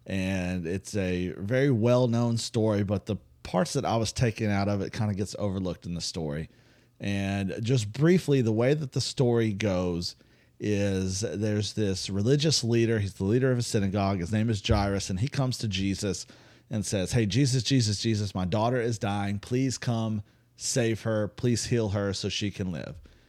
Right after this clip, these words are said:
And Jesus, of course, being who he was, says, "Well, yeah, of course I'll do that." So they start to go to Jairus' house to do that. But this part of the story that is so well known is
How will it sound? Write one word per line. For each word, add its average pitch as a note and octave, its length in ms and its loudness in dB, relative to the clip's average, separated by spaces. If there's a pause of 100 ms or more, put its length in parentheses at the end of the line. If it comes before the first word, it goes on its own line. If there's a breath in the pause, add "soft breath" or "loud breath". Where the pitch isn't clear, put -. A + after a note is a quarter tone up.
(140 soft breath)
And B2 120 2
Jesus, D#3 380 4
of A#2+ 80 -8
course, C3+ 220 2
being A#2 240 2
who G#2 120 0
he G2 120 0
was, G#2+ 480 0 (240 soft breath)
says, G2 420 -2
"Well, G#2+ 180 -2 (100)
yeah, C#3 280 -2 (160)
of G2+ 160 -6
course F#3+ 340 0
I'll F2 120 0
do D2+ 160 -6
that." G#1 320 -10 (760 soft breath)
So D#3 300 4
they D3+ 120 6
start C#3+ 340 2
to D3 60 -8
go B2+ 160 4
to A#2+ 160 2
Jairus' A2+ 420 0
house G2 200 0
to A#2 100 -6
do C3+ 200 0
that. D#2+ 240 -2
But G#2 140 -4
this - 180 -6
part F#3 320 0
of F3 80 4
the C#3 60 2
story B2+ 460 2
that G#2+ 240 0
is G2 140 -2
so B2 220 2
well G2 240 2
known G#2 520 0 (540 soft breath)
is G#2 500 0